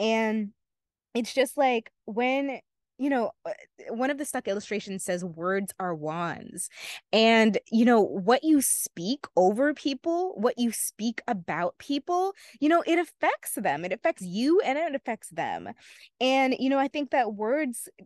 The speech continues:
depending on how they, that we use them, can be blessings or they can be curses.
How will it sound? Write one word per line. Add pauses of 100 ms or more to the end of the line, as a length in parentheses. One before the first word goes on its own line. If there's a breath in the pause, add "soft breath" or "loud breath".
(320)
depending
on
how
they, (100)
that
we
use
them,
can
be
blessings (340 loud breath)
or
they
can
be
curses.